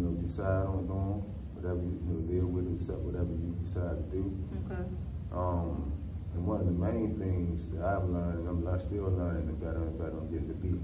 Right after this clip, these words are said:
Speaker 1: honest about everything about yourself,
Speaker 2: Mm.
Speaker 1: to yourself and others as much as possible.
Speaker 2: I love it.
Speaker 1: Because, um, it prevents people wasting time,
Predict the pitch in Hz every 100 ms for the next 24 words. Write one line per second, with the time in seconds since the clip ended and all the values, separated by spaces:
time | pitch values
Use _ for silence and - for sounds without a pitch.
0 | - 90 87 82 87 78 76 76 85 82
1 | 80 80 82 78 76 73 - 73 - -
2 | - - - 214 208 175 - - 101 87
3 | 85 - 95 92 87 - 95 98 95 95
4 | 92 80 85 78 80 82 - - - 95
5 | - - - - - - - 90 87 82
6 | - 87 87 82 80 78 - - - -
7 | - - - - - - - - - 98
8 | 95 90 95 101 92 - - 117 104 87
9 | 90 - - 110 104 104